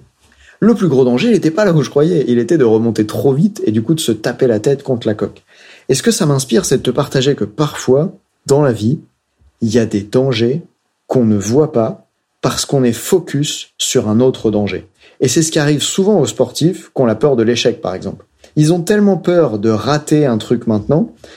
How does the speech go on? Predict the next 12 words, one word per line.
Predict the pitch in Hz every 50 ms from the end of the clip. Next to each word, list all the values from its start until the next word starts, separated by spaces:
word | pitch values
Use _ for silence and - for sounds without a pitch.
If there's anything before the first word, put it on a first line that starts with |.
| _ _
ils | - 135 123
voient | 143 170 170
ce | 160 - 127
danger-là | 110 110 123 135 143 131 127 139 131 135 135 131
pour | 127 - 113 104 107
leur | 104 104 101
estime | 104 104 - - 107 110 107
d'eux-mêmes, | 110 123 131 160 175 170 147 147 - _ _ _ _ _ -
ils | 143 139 131
voient | 117 135 160 160 147
ce | - - 113
danger-là | 107 104 113 131 135 127 123 131 123 123 127 131 131 131 -